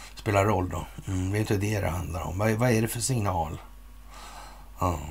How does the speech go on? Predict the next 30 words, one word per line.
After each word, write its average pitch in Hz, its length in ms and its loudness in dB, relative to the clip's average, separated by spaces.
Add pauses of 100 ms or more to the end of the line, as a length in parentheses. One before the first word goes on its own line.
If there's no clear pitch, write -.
amerikanerna 117 540 8
måste 151 240 6
i - 0 -
alla 160 80 6
fall 113 160 6
upp 101 180 0
på 107 80 -4
tå. 120 360 0
Det 123 80 4
är 139 60 6
det 165 200 8
som 147 180 4
är 110 100 4
lite 104 260 2
av 95 220 6 (480)
dilemmat 117 720 6
i - 60 0
det 98 100 0
här - 240 0
alltså. - 520 -6 (760)
Och 123 80 2
det 139 60 12
gäller 135 300 10
ju 143 120 8
svenskarna 107 600 2
också. - 380 -2
Alltså, 104 260 -2
man 104 120 -2
kan 127 200 -2
ju 107 80 -2